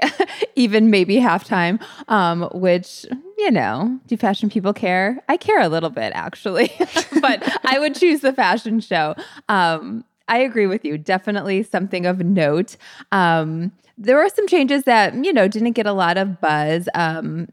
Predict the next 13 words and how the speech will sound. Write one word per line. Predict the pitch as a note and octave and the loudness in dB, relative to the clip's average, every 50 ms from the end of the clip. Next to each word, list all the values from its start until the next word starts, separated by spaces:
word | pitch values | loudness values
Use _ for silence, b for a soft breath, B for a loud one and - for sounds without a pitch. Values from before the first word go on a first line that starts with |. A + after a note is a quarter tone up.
| _ _ _ | _ _ _
but | E3+ D#3+ D#3+ F3 D#3+ D#3 D3+ D3+ - - | -10 -4 0 2 2 4 2 2 0 -4
some | - - G3+ F3+ F3 | -4 -4 -2 -2 0
that | F3 E3 D#3+ C#3 D3+ | 2 0 0 0 -4
showed | - - - F3+ E3+ E3 | -10 -2 0 0 0 2
last | D#3+ D#3 D3 D#3+ D3+ - | 0 0 0 0 -4 -2
season | - E3 D#3 D#3+ D#3+ E3 | -4 -4 -2 -2 -4 -2
that | D#3+ D#3 - | -2 -2 -2
are | - E3 D#3+ | -2 -2 -2
not | D#3+ D3 D3+ D3 - | -2 -2 -4 -4 -8
showing | - - D#3+ D3+ D3+ D#3 D#3 D#3 D#3 D#3+ F3+ G3 b b b b - | -8 -4 -4 -2 -2 -2 -2 -4 -4 -6 -6 -8 b b b b -8
include | F3 E3+ - - - E3 D#3+ D#3+ D#3+ E3 - | -8 -6 -6 -6 -4 -4 -2 -2 -4 -6 -6
Ralph | D#3 D#3 D#3 E3 - _ A3 | -6 -6 -6 -6 -8 _ -6
Lauren. | A3 A#3 A#3+ A#3 A3+ A3+ A3+ A3+ A3 A3 G#3+ G#3+ A3 A3+ | -4 -2 0 0 0 2 2 2 0 0 0 -2 -2 -4